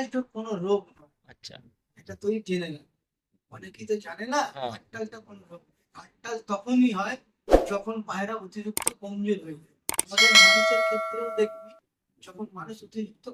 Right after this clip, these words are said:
Speaker 1: কমজোর হয়ে যায় না, তখন তার নার্ভের প্রবলেম হয়, প্যারালাইসিস হয়ে যায়, একটা হাত পড়ে যায়, একটা পা পড়ে যায়, তো এইগুলো কমজোরি থেকে আসে। একটা পায়রা যখন দুই তিন দিন খাবে না, শুকিয়ে যাবে, তার শরীর থেকে তো ভিটামিন,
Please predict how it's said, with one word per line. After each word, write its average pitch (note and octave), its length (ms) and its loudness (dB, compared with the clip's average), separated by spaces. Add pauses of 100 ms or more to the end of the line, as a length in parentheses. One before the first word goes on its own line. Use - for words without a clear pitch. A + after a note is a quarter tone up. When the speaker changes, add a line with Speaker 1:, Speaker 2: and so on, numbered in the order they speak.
Speaker 1:
কমজোর A3+ 420 -4
হয়ে A3 200 8
যায় G#3 140 -2
না, A3 140 -6
তখন G#3+ 220 -10
তার G#3+ 120 -8 (100)
নার্ভের F#3+ 400 -4
প্রবলেম F3+ 380 -14
হয়, C#3+ 120 -16 (460)
প্যারালাইসিস G3+ 600 -6
হয়ে F3+ 140 -10
যায়, F#3+ 120 -8
একটা G3 180 -10
হাত F#3+ 100 -4 (100)
পড়ে F3 220 -12
যায়, F3 100 -10 (100)
একটা - 220 -20
পা G3 100 -4 (160)
পড়ে E3+ 240 -12
যায়, E3 160 -12 (680)
তো - 40 -16 (100)
এইগুলো A#3+ 260 -4 (120)
কমজোরি A#3+ 500 -4
থেকে F#3+ 180 -4 (100)
আসে। - 180 -20 (1200)
একটা - 140 -6 (100)
পায়রা G3 280 -2
যখন G3+ 220 -12
দুই - 200 -18 (100)
তিন G#3 180 -4
দিন G3+ 100 -2 (140)
খাবে F#3+ 280 -4 (100)
না, F3+ 60 -6 (520)
শুকিয়ে G#3 480 -6
যাবে, F3+ 260 -8 (640)
তার G3+ 220 -6
শরীর G3+ 320 -6
থেকে A3 220 0
তো A3 40 0 (120)
ভিটামিন, G#3+ 360 -2